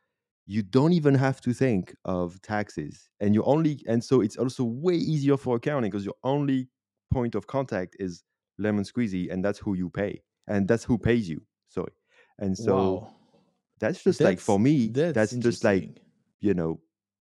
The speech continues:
Speaker 1: what I would do next time, 'cause I don't want, I mean,
Speaker 2: Mm-hmm.
Speaker 1: until you have at least, like, ten K or maybe twenty K revenue, and then you can do some optimizations.
Speaker 2: Yeah.
Speaker 1: Dude, don't, don't waste time on that.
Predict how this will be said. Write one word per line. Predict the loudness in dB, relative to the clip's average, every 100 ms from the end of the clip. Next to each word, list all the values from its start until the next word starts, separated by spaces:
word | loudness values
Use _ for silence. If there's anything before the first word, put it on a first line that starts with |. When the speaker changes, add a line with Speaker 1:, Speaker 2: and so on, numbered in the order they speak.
| _
Speaker 1:
what | -6 0 2
I | 2
would | 0 0
do | 0
next | 0 -2
time, | -6 -6
'cause | -4 -2
I | 0
don't | 2 2
want, | 0 2
I |
mean, | 0 0
Speaker 2:
Mm-hmm. | -2 0
Speaker 1:
until | 2 2 4 4 4
you | 2
have | 2
at | 0 -2
least, | -4 -2
like, | -4 -4
ten | -2 -2
K | 0 0
or | 0
maybe | -2 -6
twenty | -2 0 0
K | 4 4 4 2
revenue, | -2 0 2 2
and | 2 4
then | 4 4
you |
can | 4 2
do | 2
some | 0 -2
optimizations. | -2 -2 2 2 2 2 2 2
Speaker 2:
Yeah. | -2 -2 -8 _ _ _ _ _ _ _ _
Speaker 1:
Dude, | -2 0 2
don't, | 0 2
don't | 0 0
waste | 0 -2 -6
time | -4 -4
on | -4
that. | -6 -8